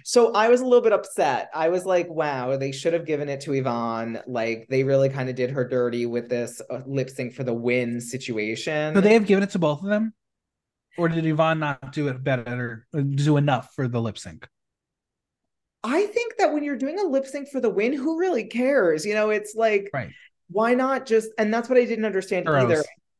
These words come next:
Speaker 1: The whole time, too, when Barbie was like, "Yvonne, you did great this week. It was so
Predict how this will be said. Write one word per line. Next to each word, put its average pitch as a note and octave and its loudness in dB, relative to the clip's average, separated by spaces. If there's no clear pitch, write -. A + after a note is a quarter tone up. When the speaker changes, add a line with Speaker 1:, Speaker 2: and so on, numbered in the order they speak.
Speaker 1:
The G3 6
whole G#3 4
time, E3+ -4
too, C#3+ 0
when E3+ 0
Barbie E3 4
was D#3+ 0
like, C#3 -2
"Yvonne, D#3+ 0
you D3 -2
did D3 -4
great C#3 -2
this C3 -8
week. F#3+ -2
It C#3+ -2
was B2+ -4
so B2 -2